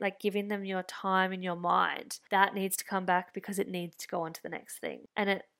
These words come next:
I found, <laughs> figured out this weird analogy recently about how to, like, be prepared for the next best thing, I guess, and this mindset to think about as well, if that wasn't a great example already.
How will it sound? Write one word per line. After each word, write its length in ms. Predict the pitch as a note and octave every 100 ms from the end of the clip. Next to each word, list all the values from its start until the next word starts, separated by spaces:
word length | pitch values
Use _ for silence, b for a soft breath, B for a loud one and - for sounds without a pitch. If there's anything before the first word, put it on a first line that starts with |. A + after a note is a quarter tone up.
| -
I 100 | G3
found, 300 | - A3 G#3+
<laughs> 160 | - -
figured 340 | B3+ B3 -
out 220 | C4+ -
this 180 | D4+ D4
weird 300 | A3+ G3 F#3+
analogy 500 | F#3 E3+ F3 F3 F#3
recently 640 | F3 F3+ - - F#3+ B3+ - B B B -
about 300 | G3 F3 -
how 300 | - F#3 F#3
to, 160 | -
like, 340 | G3 F#3 F3+ - G3+
be 120 | A#3+
prepared 380 | A#3 A#3 G#3 G3
for 80 | F#3
the 80 | F#3
next 260 | F3 -
best 240 | F#3 F3+ -
thing, 160 | F3+
I 80 | F3+
guess, 300 | F3+ F#3 G#3
and 220 | - F#3
this 180 | F3+ - F#3
mindset 560 | F3+ F3 F3+ - F3
to 180 | - G3 -
think 180 | G3 F3+
about 300 | F#3 F3+ E3+
as 160 | F3+ -
well, 260 | E3 D#3+ -
if 160 | F#3 -
that 240 | F#3+ F3 - _ _
wasn't 260 | F#3+ F#3 F3
a 60 |
great 240 | D#3+ E3 F#3+
example 420 | G3 F#3 F#3+ A2
already. 400 | - - F3+